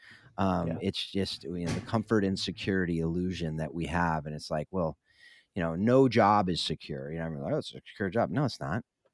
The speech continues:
Speaker 1: I mean, covid could happen. Uh, the depression could happen. Things can happen, right, that are just like, "Whoa, okay, maybe it's not as secure," you know,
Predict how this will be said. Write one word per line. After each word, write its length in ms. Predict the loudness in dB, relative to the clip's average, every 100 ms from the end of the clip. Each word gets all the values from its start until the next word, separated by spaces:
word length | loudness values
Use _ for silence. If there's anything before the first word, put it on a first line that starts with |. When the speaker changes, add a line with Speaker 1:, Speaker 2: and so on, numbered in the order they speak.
| _ _ -20 -12
Speaker 1:
I 40 | -4
mean, 380 | -2 -2 -4 -12 _ _ _ _ 2
covid 280 | 4 4 2
could 120 | 0
happen. 380 | 0 -4 -10 -14 _ -20 -20 -16 0
Uh, 120 | 2
the 120 | 4
depression 480 | 2 4 4 4 0
could 140 | 0
happen. 400 | 0 -2 -4 -12 -16 -20 _
Things 220 | 2 2
can 140 | 2 4
happen, 420 | 4 4 0 0
right, 260 | 2 2 2
that 160 | 0
are 80 | 0
just 240 | -4 -4
like, 160 | -4 -4
"Whoa, 420 | 0 0 0 -2
okay, 260 | -2 0 0
maybe 280 | 0 2 2
it's 140 | 0
not 180 | 0 0
as 100 | -2
secure," 340 | -4 -4 -4
you 140 | -4 -4
know, 360 | -2 -2 -6